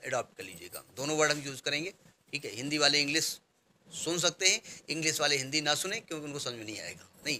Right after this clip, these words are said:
हिंदी टेक्निकल word होता है ना, ए-, हिंदी वालों को तो English आ जाती है, ठीक है, क्योंकि वो English version पढ़ लेते हैं। देखिए,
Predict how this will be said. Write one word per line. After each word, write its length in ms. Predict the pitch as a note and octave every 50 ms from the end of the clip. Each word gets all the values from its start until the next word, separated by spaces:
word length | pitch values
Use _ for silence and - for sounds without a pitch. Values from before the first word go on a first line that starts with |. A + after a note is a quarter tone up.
| - -
हिंदी 260 | - A2 A2 A#2 C3
टेक्निकल 560 | B2+ - - A2+ G#2+ _ - B2 B2+ D#3 D#3+
word 200 | D3 C#3 C3 B2
होता 160 | A2+ G#2+ - C#3
है 60 | F#3
ना, 100 | G3 F#3 - - - - - - -
ए-, 220 | - D3 D3 C#3 B2 G#2+
हिंदी 240 | C#3 E3 F#3 A3+
वालों 220 | A#3 A3 G#3+ A3 A3
को 60 | G#3
तो 100 | F#3+ F#3
English 240 | F#3+ F#3 F3+ D#3 -
आ 80 | C3+ A2
जाती 280 | F#2 D#2+ - _ -
है, 120 | - - - _ _ _
ठीक 180 | - - - G#2
है, 40 |
क्योंकि 320 | G2 _ - B2+ B2+ - C#3+
वो 200 | D3 D#3 D#3+ D#3
English 360 | D#3+ - C#3 C#3+ D#3 D3+ - C3
version 220 | B2+ B2 C#3+ D3+
पढ़ 200 | - - G#2+ G2
लेते 200 | F2+ F2 - -
हैं। 160 | - - - _ _ - - - - - - - - - - - - _ -
देखिए, 240 | F#3+ F3 - G#2